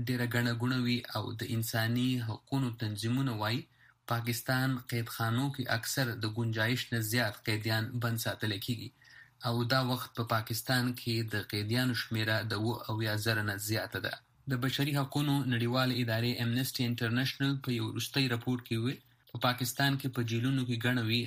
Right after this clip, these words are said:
او خلک د یو بل نه لرې نشي پاتې کېدلی او د صفایي پکې فقدان وي او د صحت خیر ښېګړې سهولت هم کم وي، نو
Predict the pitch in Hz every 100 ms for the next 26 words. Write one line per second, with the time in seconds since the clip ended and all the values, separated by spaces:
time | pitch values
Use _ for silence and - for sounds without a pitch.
0 | - 110 - 131 120 110 117 117 120 120
1 | 120 117 110 120 120 120 120 117 117 101
2 | - 113 110 110 123 143 _ _ _ -
3 | 107 120 - 127 117 127 127 123 120 117
4 | 117 120 117 113 98 - _ _ _ -
5 | 123 120 117 127 131 - - _ - -
6 | 135 127 113 123 120 127 120 120 117 120
7 | 120 - 127 117 113 107 104 - - _
8 | _ 127